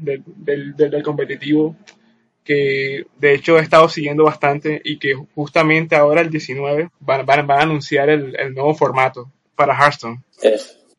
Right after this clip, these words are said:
Speaker 2: efectivamente, efectivamente.
Speaker 1: Sí, ah, yo estoy esperando totalmente ese formato porque, ay, como creador, como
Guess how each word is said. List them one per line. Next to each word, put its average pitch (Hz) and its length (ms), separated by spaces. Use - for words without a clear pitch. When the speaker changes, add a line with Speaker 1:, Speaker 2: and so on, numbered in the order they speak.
Speaker 2:
efectivamente, 107 1040
efectivamente. 95 760
Speaker 1:
Sí, 135 440
ah, 147 300
yo 127 140
estoy 143 220
esperando 160 720
totalmente 151 500
ese 170 120
formato 151 440
porque, 120 500
ay, 175 480
como 180 240
creador, 170 420
como 175 540